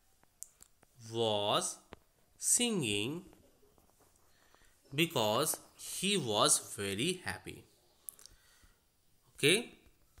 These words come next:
We dash where to go when Meena enter। We, we had decided where to go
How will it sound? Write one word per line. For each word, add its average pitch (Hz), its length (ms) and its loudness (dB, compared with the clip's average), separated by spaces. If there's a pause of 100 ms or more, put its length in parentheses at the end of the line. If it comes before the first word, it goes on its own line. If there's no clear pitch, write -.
(1300)
We 220 160 6
dash 165 680 8 (400)
where 190 320 8 (120)
to 202 80 0 (200)
go 131 100 8 (480)
when 131 400 2
Meena 165 280 0 (100)
enter। 110 420 -4 (4000)
We, 220 280 4 (1300)
we 214 180 4
had 127 580 4 (500)
decided 107 680 4 (1160)
where 156 360 10
to 226 180 0
go 123 440 -2